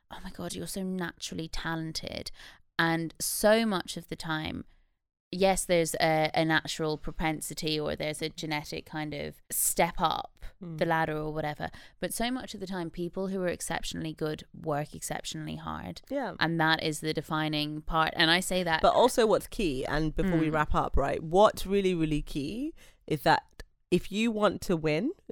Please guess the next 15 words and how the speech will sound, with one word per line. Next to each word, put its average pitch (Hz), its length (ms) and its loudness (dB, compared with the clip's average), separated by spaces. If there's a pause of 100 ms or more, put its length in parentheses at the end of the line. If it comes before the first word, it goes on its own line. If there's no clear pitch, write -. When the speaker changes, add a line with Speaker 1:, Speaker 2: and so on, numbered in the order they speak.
Speaker 2:
you 151 240 -2
need 170 140 0
to 170 100 -4
be 151 100 2
on 151 80 4
a 147 60 2
winning 143 260 0
team, - 360 -8 (800)
right? 151 340 2 (180)
Speaker 1:
Mm-hmm. 196 120 2
Speaker 2:
So 165 400 6 (240)
you 175 260 0
want 202 260 2
to - 80 -2
be 165 500 0